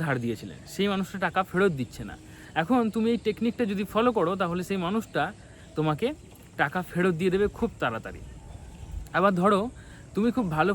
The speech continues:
পরীক্ষা দিয়েছো, রেজাল্টের আগে তুমি এই টেকনিকটা ফলো করতে পারো, এবং তুমি যতটা ভাবছিলে যে হ্যাঁ এতটা রেজাল্ট আমি করতে পারি, ঠিক ততটা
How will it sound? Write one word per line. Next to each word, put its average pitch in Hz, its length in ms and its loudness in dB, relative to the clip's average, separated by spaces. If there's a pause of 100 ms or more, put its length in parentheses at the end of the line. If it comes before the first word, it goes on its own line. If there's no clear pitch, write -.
পরীক্ষা 220 360 4
দিয়েছো, 113 240 -4 (840)
রেজাল্টের 226 500 6 (200)
আগে 180 140 2 (100)
তুমি 214 160 2
এই 196 80 0
টেকনিকটা 160 380 -2
ফলো 139 200 2
করতে 180 240 -2
পারো, 240 140 2 (680)
এবং 240 160 4 (1040)
তুমি 226 220 6 (1040)
যতটা 190 300 4 (140)
ভাবছিলে 165 540 0 (220)
যে 160 100 0
হ্যাঁ 185 160 6
এতটা 175 280 0
রেজাল্ট 160 300 2
আমি 160 160 -2
করতে 151 220 0 (100)
পারি, 131 240 0
ঠিক - 180 -4
ততটা 156 340 0